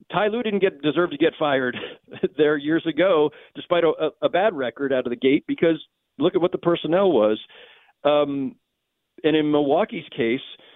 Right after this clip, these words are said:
it's not gonna be about, can you have the second or third best record in the East?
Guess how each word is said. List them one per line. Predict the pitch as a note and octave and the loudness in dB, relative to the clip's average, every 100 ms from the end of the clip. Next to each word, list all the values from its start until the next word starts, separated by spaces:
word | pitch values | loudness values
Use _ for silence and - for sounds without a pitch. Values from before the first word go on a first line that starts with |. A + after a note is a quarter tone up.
| _ _ _ - | _ _ _ -4
it's | D#3+ D#3+ | -2 0
not | D#3+ G3 G3 | 0 0 0
gonna | F3 D3+ | 0 0
be | C3 | 0
about, | F#3+ C#3+ B2 - | 2 2 0 -2
can | D3+ | -2
you | C3+ B2+ | -2 0
have | C#3 C#3 | 0 -2
the | C3+ | -4
second | D#3 D3+ C3+ B2 | -4 -2 -2 -2
or | A#2 - | -2 0
third | C#3+ C#3+ | 0 2
best | C#3 B2 | 0 0
record | C3+ C3 C#3 B2+ | 0 0 -2 0
in | B2 | 0
the | A2 G2 | 0 0
East? | E3+ E3+ | 2 2